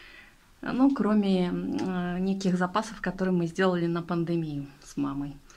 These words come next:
в прошлом году. Итак, начнём, наверное, с парфюма, которым я пользуюсь постоянно для поднятия настроения. Мне вот реально запахи очень помогают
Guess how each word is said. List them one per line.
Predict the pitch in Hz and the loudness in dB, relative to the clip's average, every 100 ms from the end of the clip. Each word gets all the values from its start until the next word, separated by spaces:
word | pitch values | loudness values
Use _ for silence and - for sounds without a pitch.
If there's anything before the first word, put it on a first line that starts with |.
| - | -20
в | - | -20
прошлом | - 151 - 165 | -10 -10 -6 -6
году. | 165 165 165 160 - - - - - - - _ | -6 -6 -6 -8 -14 -20 -20 -20 -20 -20 -20 _
Итак, | 226 294 302 - - - - | -6 -2 -2 0 -2 -2 0
начнём, | 214 226 - 240 277 | 0 2 4 6 8
наверное, | 220 185 208 220 214 208 208 - | 8 6 2 4 4 4 -2 -8
с | - | -10
парфюма, | 202 202 - 202 202 277 - - - _ - - - - - - - - - | -6 -6 -2 0 4 2 0 -8 -20 _ -20 -20 -20 -20 -20 -20 -20 -20 -10
которым | 208 220 214 208 | -8 -6 -4 -2
я | 202 196 | -2 -2
пользуюсь | 233 214 185 190 190 - | -2 0 2 4 2 0
постоянно | - 190 202 190 208 196 | -6 -6 -2 0 0 0
для | 180 214 277 294 269 - - | -2 2 2 4 2 -2 -2
поднятия | 208 226 247 254 202 | 0 0 -4 -4 -4
настроения. | 190 185 180 180 202 269 294 | -4 -4 -2 -2 0 2 2
Мне | 285 226 220 | 2 0 -4
вот | 196 190 202 | -4 -4 -2
реально | 196 226 285 196 | -2 0 0 2
запахи | 214 233 220 190 | -2 -2 -6 -2
очень | 196 - 208 | -2 -2 -6
помогают | 196 185 175 185 214 196 | -2 0 0 -2 -2 -4